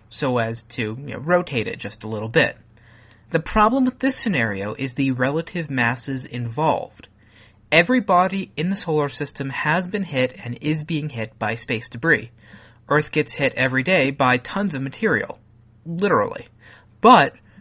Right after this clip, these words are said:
Earth itself weighs in at about six times ten to the twenty-four kilograms.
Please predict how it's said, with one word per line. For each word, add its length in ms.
Earth 220
itself 680
weighs 360
in 180
at 160
about 340
six 300
times 340
ten 220
to 60
the 80
twenty-four 540
kilograms. 840